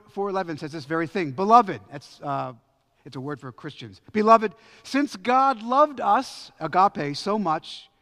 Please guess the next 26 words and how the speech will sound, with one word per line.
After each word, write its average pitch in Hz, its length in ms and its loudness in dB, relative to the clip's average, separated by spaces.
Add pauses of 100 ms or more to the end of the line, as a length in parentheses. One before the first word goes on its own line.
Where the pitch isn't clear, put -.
(380)
we 214 180 0
also 220 720 0 (140)
ought 170 300 -2
to 196 80 -8
love 190 420 -4
one 208 160 -8
another." 202 360 -10
Do 127 80 -12
you - 40 -10
see - 140 -10
my 196 120 0
point? 226 320 -6 (300)
That 202 140 0
it's 196 120 -4
not 233 200 4
just 226 160 -6
an 196 120 0
exercise 190 540 0
in 170 80 -2
moralism. 175 720 2
Oh, 202 100 -6
no, 247 320 -2
it's 143 140 -8
an 180 80 -4
exercise 190 440 -4
in, 165 120 -8